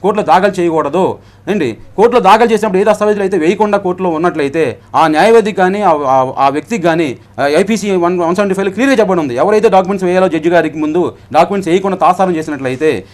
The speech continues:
ఇది నేరంగా పరిగణించబడుతుంది. ఈ రెండు కనుక ఈ, ఈ జడ్జిలు, న్యాయవాదులు,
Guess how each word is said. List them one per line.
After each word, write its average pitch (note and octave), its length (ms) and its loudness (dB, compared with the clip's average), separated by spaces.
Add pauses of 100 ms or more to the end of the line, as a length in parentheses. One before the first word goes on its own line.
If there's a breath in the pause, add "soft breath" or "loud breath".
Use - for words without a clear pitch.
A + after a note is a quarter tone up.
ఇది E3+ 140 0
నేరంగా G#3+ 320 4
పరిగణించబడుతుంది. C#3+ 680 -4 (320 soft breath)
ఈ A3 120 -2
రెండు A3 220 0
కనుక A#3 360 0
ఈ, F3 220 -4 (220 soft breath)
ఈ F3 80 -4
జడ్జిలు, F#3+ 380 0
న్యాయవాదులు, A3 640 2